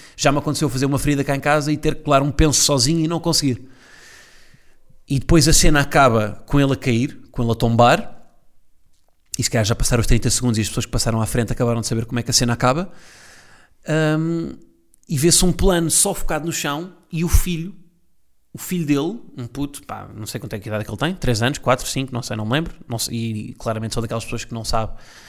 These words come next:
avaliar o, a idade das crianças, portanto podem ter três anos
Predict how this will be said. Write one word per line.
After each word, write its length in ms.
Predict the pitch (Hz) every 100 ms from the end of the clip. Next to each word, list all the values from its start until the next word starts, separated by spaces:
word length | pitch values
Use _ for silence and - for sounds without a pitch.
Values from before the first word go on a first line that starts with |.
| - -
avaliar 340 | 113 117 113
o, 460 | 117 - 101 104 -
a 20 |
idade 220 | 120 110
das 140 | 107 -
crianças, 420 | - 120 131 165
portanto 320 | - - 110
podem 200 | - 113
ter 120 | 107
três 280 | 113 - 117
anos 280 | 117 110 -